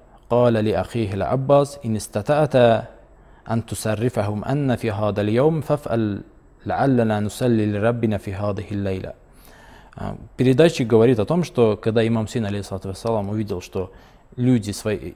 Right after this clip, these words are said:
его враги спешат, а, начать битву, и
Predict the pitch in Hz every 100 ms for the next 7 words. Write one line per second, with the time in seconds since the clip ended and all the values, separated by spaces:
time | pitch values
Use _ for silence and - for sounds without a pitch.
0 | - 110 110 98 - _ 110 107 110 110
1 | 92 - - 113 - 104 85 - _ _
2 | - - - _ - - - - 95 107
3 | 110 101 107 165 180 135 123 107 - -
4 | - _ _ _ _ _ _ - - 135
5 | 110 101